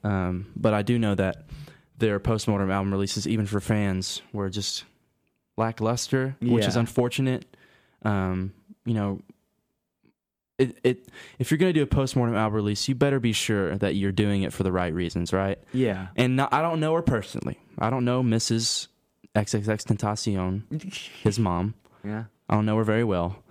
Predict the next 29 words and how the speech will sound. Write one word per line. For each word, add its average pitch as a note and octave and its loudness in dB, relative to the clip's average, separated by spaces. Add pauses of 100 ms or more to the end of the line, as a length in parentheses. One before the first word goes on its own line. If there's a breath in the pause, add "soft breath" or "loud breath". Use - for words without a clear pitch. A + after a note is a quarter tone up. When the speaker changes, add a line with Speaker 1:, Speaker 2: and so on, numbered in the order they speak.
(460 soft breath)
Speaker 1:
but G#2 0 (720)
from A#2+ 0
what B2 0 (100)
I A#2+ 2
saw G#2+ 0
of G2 -4
the G#2+ 0
way G2+ 0
that F#2+ -2
she G#2+ -2
handled, G2 2
like, F#2+ -2 (140)
his G#2 -2
death F#2+ -2 (160)
with, F#2+ -4
like, F2+ -4 (160)
all F#2 -2
the F#2 -2
merch F#2+ -2 (360)
and F2+ -4
the, A2+ -6 (120)
Speaker 2:
Yeah. G2 -4
Speaker 1:
the G2 -2
album G2+ 0
coming G2+ 0
out G2 0
that - -2
wasn't G2 -2
good, G#2 2